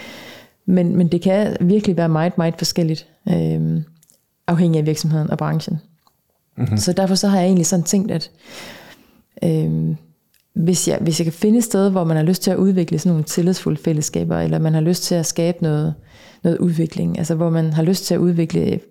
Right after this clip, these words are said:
Speaker 1: enten forretningens portefølje, eller være med på noget idégenerering, og hvad for nogle trends kommer der, øh,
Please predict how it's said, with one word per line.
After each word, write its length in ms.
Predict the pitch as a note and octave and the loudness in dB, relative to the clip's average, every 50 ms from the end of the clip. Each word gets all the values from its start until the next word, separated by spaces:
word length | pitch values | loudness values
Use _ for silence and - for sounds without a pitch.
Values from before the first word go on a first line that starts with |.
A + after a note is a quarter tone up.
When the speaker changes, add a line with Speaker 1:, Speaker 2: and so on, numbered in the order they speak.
| _ - | _ -2
Speaker 1:
enten 240 | - E3 D#3 E3 D#3 | -2 -2 0 -2 -4
forretningens 760 | - D#3+ - - F3 - - E3 D#3+ D#3 D3+ D#3 D3+ - - | -6 -8 -8 -8 -6 -4 -4 -4 -2 -2 -2 -2 -4 -6 -8
portefølje, 720 | - - E3+ D#3 D#3 D3+ - - F3 F3 F3 F#3+ F#3 F#3 - | -6 -4 -4 -2 -2 -2 -2 0 2 2 2 2 2 0 0
eller 180 | E3 D3+ C#3 C#3+ - - - - - - - - - - - - - - | -2 -2 -2 -4 -6 -10 -16 -16 -14 -12 -12 -14 -14 -16 -18 -18 -8 -4
være 160 | E3 E3+ E3 | 0 0 2
med 160 | D#3+ E3 F3 | 2 2 0
på 160 | F3 - F#3 E3 | 0 0 0 0
noget 180 | D#3 D3+ D3+ - | 0 0 -2 -2
idégenerering, 1000 | - E3+ D#3+ - F#3+ F#3 E3+ - F3+ E3+ D#3+ D#3+ E3 E3 - - - D#3+ E3+ - | -2 -2 0 0 0 0 0 0 -2 -2 -2 -2 0 -2 0 0 -2 -2 -2 -2
og 60 | E3+ E3 | -2 0
hvad 200 | E3 F3+ F3+ F3 | 0 0 0 0
for 120 | F3 - | 0 0
nogle 160 | E3+ D#3+ D#3+ | 0 0 0
trends 420 | D#3 - - F3 E3 E3 F3 F3 - | -2 -2 -2 0 0 0 0 -2 -2
kommer 280 | - F3+ D#3+ D3+ D3 | -2 -2 -2 -2 -2
der, 200 | D3+ D3+ D3+ D3 C#3+ - - - | -2 -2 -2 -4 -4 -6 -4 -2
øh, 420 | D#3+ D#3 D3+ D3+ D3+ D3+ D#3 D#3 | 0 0 2 0 0 0 -2 -4